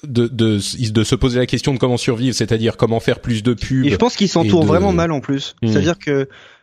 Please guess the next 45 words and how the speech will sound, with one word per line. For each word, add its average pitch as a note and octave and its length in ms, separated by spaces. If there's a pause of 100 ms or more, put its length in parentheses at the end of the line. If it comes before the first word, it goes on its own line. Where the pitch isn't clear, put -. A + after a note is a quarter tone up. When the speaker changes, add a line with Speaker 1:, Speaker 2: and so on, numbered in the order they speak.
(180)
Speaker 2:
euh, C#3 180
quand E3+ 160
je D#3+ 80
dis, F#3+ 300
euh, C#3 880 (640)
quand D#3+ 160
je C#3 100
dis E3+ 140
que C#3 420
il, G2+ 540 (100)
c'est - 220
pas E3 160
sain, G3+ 400
c'est E3+ 160
dans D3 100
le D#3+ 60
sens - 320
où, F#3 180
euh, C3+ 220 (1200)
je D3 180
pense - 200
pas A#3 120
qu'ils F#3 160
maîtrisent D#3 300
toutes - 200
leurs E3 160
sources F3 200
de D#3+ 60
revenus D#3+ 540
et D3 100
du D3+ 140
coup G#3+ 260
ils, D3+ 180 (120)
ils C#3+ 80
font - 160
appel F3 280
à D#3 60
des C#3 120
sociétés D#3 500
qui D3+ 140
derrière C3 360
font C3 120
n'importe C3+ 420
quoi, D3+ 320
abusent, C#3+ 560